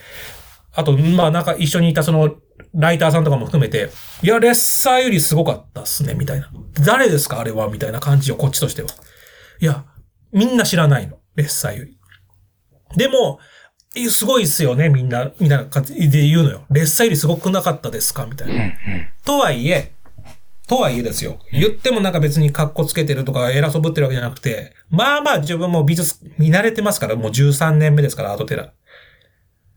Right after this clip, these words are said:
Speaker 1: で、関係者ですから、内覧会にいる人も。言っても玄人がね、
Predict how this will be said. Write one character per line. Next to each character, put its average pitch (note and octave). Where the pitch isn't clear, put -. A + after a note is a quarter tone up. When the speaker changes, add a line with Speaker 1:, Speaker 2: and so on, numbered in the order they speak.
Speaker 1:
で、 A3+
関 B3+
係 B3
者 C#3
で A2
す -
か A2+
ら、 A#2
内 C#3+
覧 C#3+
会 C3+
に C3
い C3
る A#2+
人 -
も。 F#2+
言 F3
っ -
て D4
も F#3
玄 E3+
人 C3
が F#2+
ね、 C#3+